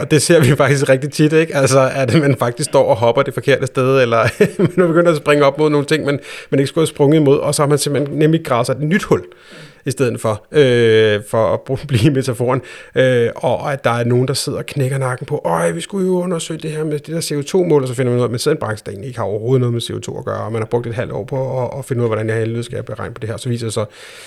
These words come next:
i virkeligheden er det måske vigtigt for dig at kigge et helt andet sted. Så, og der kan sparring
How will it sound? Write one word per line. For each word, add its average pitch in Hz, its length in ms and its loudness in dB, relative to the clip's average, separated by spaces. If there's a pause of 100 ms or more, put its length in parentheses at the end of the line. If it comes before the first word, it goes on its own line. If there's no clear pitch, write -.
(140)
i 127 100 -20
virkeligheden 135 540 -4 (300)
er - 100 -10
det 113 100 -6
måske 107 260 -8
vigtigt 107 280 -8
for - 60 -10
dig 90 100 -16
at - 80 -14
kigge - 260 -12 (120)
et 147 180 -8 (280)
helt 190 280 -2
andet - 180 -14
sted. - 180 -16 (520)
Så, 151 180 2
og 175 100 -4 (140)
der 165 80 2
kan 151 120 -2
sparring 117 500 -4